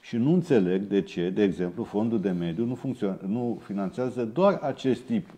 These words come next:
de programe. În loc să finanțeze Rabla pentru electrocasnice. Uh, rabla pentru nu mai știu ce era, pentru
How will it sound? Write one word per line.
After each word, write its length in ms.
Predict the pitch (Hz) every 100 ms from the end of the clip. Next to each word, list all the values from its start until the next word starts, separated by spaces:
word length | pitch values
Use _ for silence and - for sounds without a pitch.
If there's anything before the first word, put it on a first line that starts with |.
| -
de 100 | 101
programe. 600 | 101 98 87 85 82 73 - - _
În 140 | 127 135
loc 140 | 135
să 120 | 135
finanțeze 680 | 120 120 117 107 110 87 87 90
Rabla 400 | 120 123 123 117
pentru 800 | 117 117 117 117 117 117 113 - - - _ _ 101
electrocasnice. 1080 | 107 113 - 110 - 104 87 - 80 - 76 - _ _ _ _ - _
Uh, 720 | - 92 95 98 98 95 95 92 87
rabla 360 | 113 123 107 107
pentru 320 | 113 107 107
nu 100 | 120
mai 140 | 101
știu 140 | 95 85
ce 160 | -
era, 180 | 90 85 87
pentru 600 | 117 110 117 110 107